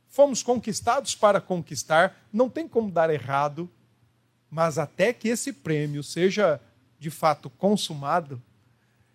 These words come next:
irmãos, tem muito ainda que pode ser feito. Tem muito ainda que pode amadurecer e pode se crescer. É isso que Paulo está nos ensinando nesse texto.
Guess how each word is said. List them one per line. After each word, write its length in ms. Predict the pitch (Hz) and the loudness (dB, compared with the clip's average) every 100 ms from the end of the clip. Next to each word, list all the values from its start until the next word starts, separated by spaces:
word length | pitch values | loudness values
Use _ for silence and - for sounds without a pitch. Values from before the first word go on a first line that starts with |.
| _ _ | _ _
irmãos, 880 | 170 135 139 143 185 208 - - - _ _ _ _ _ _ _ _ _ _ | -2 -2 0 -2 -2 -4 -8 -16 -20 _ _ _ _ _ _ _ _ _ _
tem 120 | 160 | -10
muito 600 | 147 147 170 165 143 120 | -6 0 2 2 0 0
ainda 360 | 135 135 139 127 | 0 0 -4 -8
que 140 | - | -10
pode 320 | 131 139 127 - | -6 -4 -2 -4
ser 180 | 139 | -10
feito. 500 | 123 120 107 - - - _ _ _ _ _ _ | -12 -14 -16 -16 -20 -20 _ _ _ _ _ _
Tem 120 | 202 202 | -4 0
muito 460 | 196 247 208 190 | 4 4 4 0
ainda 220 | 170 175 | -2 -4
que 140 | 165 156 | -8 -10
pode 340 | - 196 160 | 2 4 4
amadurecer 880 | 160 156 143 151 135 - 151 160 160 _ _ _ - | 2 -2 -4 -6 -6 -6 -6 -6 -8 _ _ _ -16
e 60 | |
pode 340 | - 160 147 - | -4 0 0 -2
se 100 | - | -12
crescer. 480 | - 139 - 110 104 - | -10 -8 -8 -12 -18 -14
É 140 | 127 160 | -10 -8
isso 180 | - | -10
que 60 | 156 | -16
Paulo 240 | - 139 | -12 -12
está 200 | 139 143 | -10 -12
nos 200 | 135 131 | -12 -14
ensinando 500 | 139 123 139 123 120 | -14 -14 -14 -16 -20
nesse 300 | 123 123 - | -18 -16 -16
texto. 420 | - 110 - - | -16 -14 -14 -16